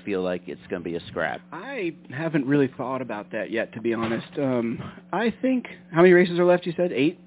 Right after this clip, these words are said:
Speaker 2: Ten? Um, I don't know. I saw you, I saw you ask Denny that question, and, and I, and I thought about it,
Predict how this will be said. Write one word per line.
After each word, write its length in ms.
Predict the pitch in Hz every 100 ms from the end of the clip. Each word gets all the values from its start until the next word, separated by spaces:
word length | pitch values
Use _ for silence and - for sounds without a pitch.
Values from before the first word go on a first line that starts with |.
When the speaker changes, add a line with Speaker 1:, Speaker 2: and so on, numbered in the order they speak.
| - 139
Speaker 2:
Ten? 260 | 151 175 - - - - - - - - - - - -
Um, 760 | 196 135 180 170 120 - - - - 160
I 60 |
don't 100 | 165
know. 160 | 156 139
I 80 | 139
saw 200 | 180 160
you, 240 | 151 143
I 160 | 135 135
saw 120 | 165 160
you 140 | 147
ask 180 | 135 127
Denny 220 | 139 139
that 160 | 123 101
question, 440 | 131 117 - 120
and, 240 | 120 117 -
and 260 | 127 123 127
I, 80 |
and 180 | 127 131
I 120 | 120 -
thought 180 | 160 151
about 320 | 123 120 120
it, 180 | 120